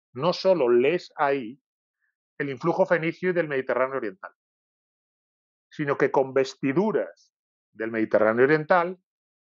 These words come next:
lees la cosmovisión protoibérica.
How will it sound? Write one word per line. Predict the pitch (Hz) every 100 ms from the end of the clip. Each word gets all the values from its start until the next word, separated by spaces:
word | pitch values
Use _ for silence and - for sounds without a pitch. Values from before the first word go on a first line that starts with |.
| _
lees | 117 127 151 175 190 185 214 -
la | 156 160
cosmovisión | 175 165 156 151 117 - 165 180
protoibérica. | 165 156 104 95 85 -